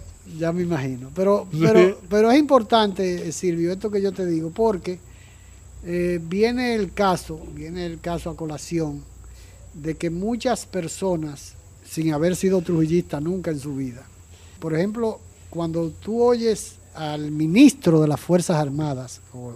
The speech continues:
Speaker 1: o de la Defensa, como se llama ahora, decir,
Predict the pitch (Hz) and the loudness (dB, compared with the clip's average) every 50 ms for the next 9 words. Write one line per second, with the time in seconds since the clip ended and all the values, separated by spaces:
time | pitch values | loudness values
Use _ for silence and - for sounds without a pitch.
0 | - - - 127 135 135 131 131 131 127 127 - - 170 180 180 156 143 143 127 | -16 -12 -10 -8 -6 -6 -6 -6 -6 -8 -8 -6 -2 -2 0 0 -2 -4 -8 -12
1 | - 127 131 123 120 131 139 151 156 156 147 147 143 127 120 123 - - - - | -12 -12 -12 -12 -10 -10 -10 -8 -8 -8 -10 -10 -12 -12 -16 -20 -20 -20 -20 -14
2 | - 139 151 143 - - - 226 226 202 165 156 160 | -6 -4 -4 -4 -2 0 2 4 4 4 4 2 -2